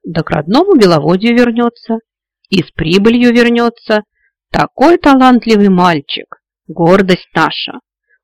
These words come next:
Он с самой предвечной владычицы пояс снял. Та и не заметила.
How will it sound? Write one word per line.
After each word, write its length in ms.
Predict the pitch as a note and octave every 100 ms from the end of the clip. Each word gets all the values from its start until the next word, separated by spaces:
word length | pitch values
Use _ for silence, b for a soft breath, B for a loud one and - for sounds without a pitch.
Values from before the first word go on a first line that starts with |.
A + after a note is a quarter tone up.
| -
Он 220 | A3 D#4
с 100 | -
самой 300 | C#4 B3+ D#4
предвечной 600 | C4+ B3 A3+ C#4 - C#4
владычицы 680 | A#3+ A#3+ E3+ G3 - - C#4
пояс 360 | - A#3+ E3+ - -
снял. 340 | - - - _ _ _ _ _
Та 180 | - C4
и 80 | F#4+
не 140 | A#3
заметила. 680 | D3+ D#3 D3+ G3 - G3 G3